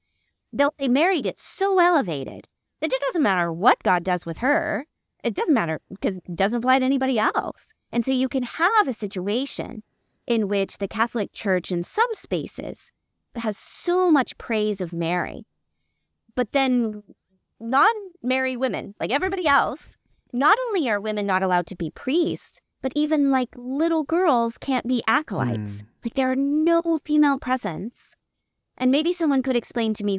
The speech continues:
Speaker 1: why that's the case. It, it does not make sense to me, <laughs> because if the, if the limitation is for the priest alone, then why would we not let little girls carry the
Speaker 2: Mm.
Speaker 1: candles?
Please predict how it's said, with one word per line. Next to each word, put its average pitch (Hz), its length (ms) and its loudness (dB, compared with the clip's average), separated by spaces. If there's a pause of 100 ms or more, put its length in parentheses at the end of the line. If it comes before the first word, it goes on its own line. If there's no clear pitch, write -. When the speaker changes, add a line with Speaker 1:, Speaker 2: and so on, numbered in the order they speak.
Speaker 1:
why 226 260 2
that's - 320 -2
the 175 100 -6
case. - 500 -8 (140)
It, - 180 -2
it 233 160 -2
does 320 240 4
not 220 200 0
make 185 180 -6
sense - 340 -6
to 170 100 -6
me, 143 260 -6 (320)
<laughs> - 300 -20
because 220 360 2
if 220 180 -2
the, 220 220 0
if 214 140 -4
the 202 100 -2
limitation 277 600 2
is 202 100 -2
for 214 100 -2
the 190 100 0
priest 226 300 -2
alone, 185 460 2
then 175 80 -4 (160)
why 370 320 2
would 220 180 0
we 208 180 2
not 220 300 2
let 202 200 0
little 208 180 0
girls 185 460 0
carry 190 220 0
the 175 60 -6
Speaker 2:
Mm. - 120 -10
Speaker 1:
candles? 156 460 -4